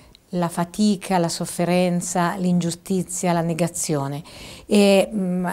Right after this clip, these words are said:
contiamo di avere l'autore di questi, di queste interviste, di queste storie, che è Nello Scavo.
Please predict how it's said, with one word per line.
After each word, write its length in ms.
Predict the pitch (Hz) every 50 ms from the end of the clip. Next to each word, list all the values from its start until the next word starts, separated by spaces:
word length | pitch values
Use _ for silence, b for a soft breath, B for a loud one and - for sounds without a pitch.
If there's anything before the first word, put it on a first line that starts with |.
| - - -
contiamo 480 | - 220 220 214 220 233 240 240 233
di 100 | 202 202
avere 600 | 190 180 190 190 185 190 190 196 202 208 - - _ _
l'autore 680 | 190 196 190 185 180 180 - 214 214 202 196 185 170
di 120 | 160 160 165
questi, 800 | - 175 170 - - - 170 160 151 156 156 151 147 175 185 - - B B B B B B B _
di 80 | - 175
queste 280 | 196 180 175 - 185
interviste, 680 | 170 175 170 - 180 170 170 185 220 214 - - - 175
di 80 | 165
queste 320 | 170 - 170 165 - 190 190
storie, 500 | 185 - - 190 175 175 170 175 185 185
che 160 | - 190 185
è 20 |
Nello 280 | 180 185 185 196 190 196
Scavo. 560 | 180 - - 190 160 151 151 143 151 151 151